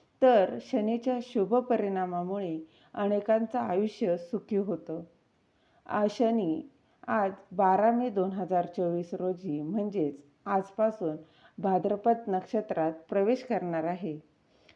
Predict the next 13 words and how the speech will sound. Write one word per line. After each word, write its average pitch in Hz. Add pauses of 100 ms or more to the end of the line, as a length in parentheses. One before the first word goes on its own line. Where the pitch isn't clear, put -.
(140)
त्यामुळे 233
शनीच्या 226
या 226
नक्षत्र 226
परिवर्तनामुळे 175 (200)
काही 196
राशींचं 185
भाग्य 220
उजळणार 165
आहे. 170 (680)
तर 190
जाणून 180
घेऊया 202